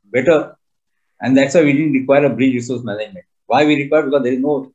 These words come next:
things. <laughs> That's what I say. You can code it or you can edit it, <laughs> but this is what it is. So same thing, it applies, because what I say, the application of this particular one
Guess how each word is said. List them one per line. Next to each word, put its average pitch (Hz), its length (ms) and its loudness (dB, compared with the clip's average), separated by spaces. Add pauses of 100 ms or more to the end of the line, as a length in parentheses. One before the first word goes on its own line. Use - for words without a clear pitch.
(420)
things. 101 320 -14
<laughs> - 20 -16
That's - 260 -4
what 165 120 4
I 147 140 2
say. - 300 -2 (400)
You 117 180 -2
can 143 220 -2
code 143 160 4
it 165 120 2
or 151 80 6
you 143 100 0
can 143 140 -2
edit 135 260 2
it, 117 120 -4 (140)
<laughs> 143 140 -20
but 165 220 0
this 123 160 -16
is 156 80 -6
what 156 200 2
it 135 100 -4
is. - 340 -4 (680)
So - 340 2
same 202 360 2
thing, 208 300 2
it 180 80 2
applies, 175 400 2
because 160 240 2
what 165 160 4
I 202 80 6
say, 196 140 -2
the 190 140 0
application 349 520 -8
of 160 240 -2
this 180 200 -2
particular 165 400 -2
one 165 140 -4